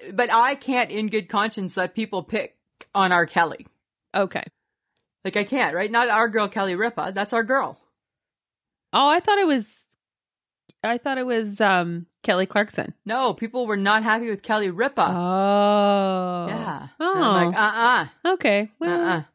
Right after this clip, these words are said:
Speaker 2: mm.
Speaker 1: I'm gonna fight
Speaker 2: But
Speaker 1: you on that one, guys."
Speaker 2: Yeah, but, <laughs> and then they were, and then a few of you guys mentioned, "Oh, you should put Sam's Wendy up there." You know what?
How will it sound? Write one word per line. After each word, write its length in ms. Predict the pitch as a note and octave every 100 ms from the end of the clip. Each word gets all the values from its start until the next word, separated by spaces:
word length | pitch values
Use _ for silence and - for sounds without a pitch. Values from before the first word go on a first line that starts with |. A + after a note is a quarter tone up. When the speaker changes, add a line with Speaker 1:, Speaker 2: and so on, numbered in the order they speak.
| -
Speaker 2:
mm. 180 | D#4+ D#4+
Speaker 1:
I'm 40 |
gonna 180 | F3 F3
fight 180 | - C#4+
Speaker 2:
But 140 | C#4
Speaker 1:
you 60 | A#3
on 120 | A3
that 160 | A3+
one, 140 | F3 E3
guys." 260 | C#3+ C3+ C#3
Speaker 2:
Yeah, 280 | A#3+ A#3 -
but, 220 | A3+ B3
<laughs> 40 |
and 320 | - - A#3 C#4
then 120 | C#4+
they 160 | D4+
were, 140 | C#4+ C#4
and 220 | - B3
then 160 | C#4 E4
a 40 |
few 260 | - D#4 G4+
of 80 |
you 80 | F4
guys 280 | A#3+ G#3+ G#3+
mentioned, 340 | G#3+ G#3 A3+ G#3+
"Oh, 160 | C#4+
you 160 | C4+ B3
should 180 | D#4 D4
put 200 | C#4+ -
Sam's 380 | C4+ A#3+ A#3+
Wendy 420 | A3+ A#3+ C#4 D4+ A#3+
up 180 | A3
there." 260 | - G3+ F#3+ _ - _ -
You 80 | C#4+
know 140 | D4+
what? 200 | D4 D4+